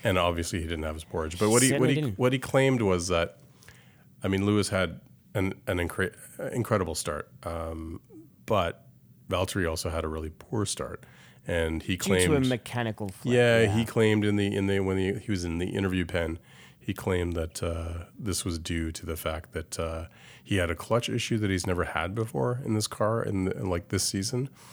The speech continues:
Speaker 1: So he said that, you know, they're gonna have to look into it, and it was a shame 'cause it basically compromised his race. He was on pole, he lost the position at the start, and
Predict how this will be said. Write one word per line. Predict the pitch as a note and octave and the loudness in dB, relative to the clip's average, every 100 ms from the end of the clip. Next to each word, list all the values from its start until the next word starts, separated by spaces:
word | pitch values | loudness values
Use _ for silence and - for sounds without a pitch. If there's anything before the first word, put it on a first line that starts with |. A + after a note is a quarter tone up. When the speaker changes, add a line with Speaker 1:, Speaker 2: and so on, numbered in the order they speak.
| - - - | -18 -18 -8
Speaker 1:
So | - G2 | 0 0
he | F2+ | 2
said | - F2+ E2 | 0 0 0
that, | F2 | -2
you | E2 | -2
know, | D#2+ D#2+ - - | -2 -6 -10 -12
they're | - | -4
gonna | E2 D#2 | -4 -2
have | E2 | -6
to | E2+ | -6
look | D#2+ - | -8 -4
into | F2 F#2 F2 | -2 0 0
it, | E2 | 0
and | D#2+ | -4
it | |
was | D#2 D#2 | -6 -6
a | D2+ | -4
shame | F#2 F2 F2 | 0 0 0
'cause | - D#2+ | -4 -6
it | D#2 | -4
basically | D#2+ D#2+ E2 E2+ D#2 | -4 -6 -6 -4 -6
compromised | - D#2 D#2 D2+ D2+ - | -6 -8 -6 -8 -8 -10
his | D#2 D2+ | -10 -2
race. | F2+ E2 E2 - | 0 0 -2 -6
He | - | -6
was | D#2 D2 | -8 -8
on | D2 | -10
pole, | - F#2 F2+ F2+ - - - - - | -2 0 2 -2 -8 -20 -20 -20 -6
he | G2+ | -4
lost | F2+ D#2+ - | -2 -2 -4
the | E2+ | -8
position | E2 F2 F2 E2+ E2+ E2+ | -6 -4 -4 -4 -4 -4
at | - | -8
the | G2+ | -6
start, | - F#2 F2+ | 0 0 0
and | F2 E2 E2 | -2 -4 -4